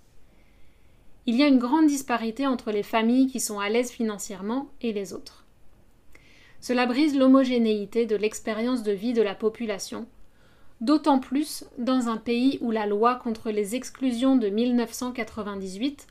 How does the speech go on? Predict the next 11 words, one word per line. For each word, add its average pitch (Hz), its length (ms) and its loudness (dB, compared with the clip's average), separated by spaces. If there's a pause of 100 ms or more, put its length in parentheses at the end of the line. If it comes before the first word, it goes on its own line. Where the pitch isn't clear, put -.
(380)
reconnaît 254 560 2
le 233 140 4
droit 226 320 0
aux 226 160 6
vacances 226 640 -4 (100)
comme 233 180 0
un 220 140 2
objectif 247 600 0
national. 226 640 -6 (1400)
Par 262 180 -6
conséquent, 254 520 0